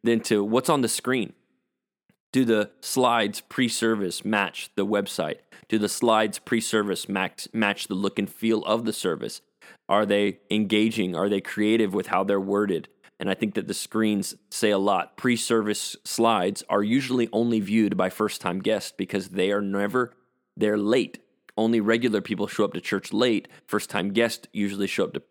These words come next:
church early. And so do not diminish or devalue the importance of having clear and creative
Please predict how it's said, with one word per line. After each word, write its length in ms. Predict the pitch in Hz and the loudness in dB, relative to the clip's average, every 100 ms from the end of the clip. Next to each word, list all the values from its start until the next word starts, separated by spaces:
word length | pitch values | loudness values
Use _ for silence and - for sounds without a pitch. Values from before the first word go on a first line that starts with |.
| _ | _
church 240 | - 92 - | -4 -4 -2
early. 440 | 117 127 110 98 - _ _ - | 0 2 2 0 -4 _ _ -10
And 100 | - | -4
so 120 | 101 | -2
do 200 | 98 127 | 0 2
not 220 | 123 - | 2 0
diminish 540 | 101 101 107 113 107 | 0 2 2 2 0
or 100 | 95 | -4
devalue 720 | 95 95 95 104 110 101 90 95 | -2 -2 2 4 4 2 -2 -2
the 120 | 98 | -2
importance 560 | 95 - 110 110 98 | -2 -2 -4 -2 -8
of 240 | - 92 95 | -4 -4 -2
having 380 | 95 98 95 95 | -2 -2 -4 -6
clear 520 | - 110 110 110 113 _ _ _ _ - | -6 0 2 2 -2 _ _ _ _ -6
and 180 | 98 98 | -4 -4
creative 640 | - 107 110 101 90 - | -2 2 2 2 0 -6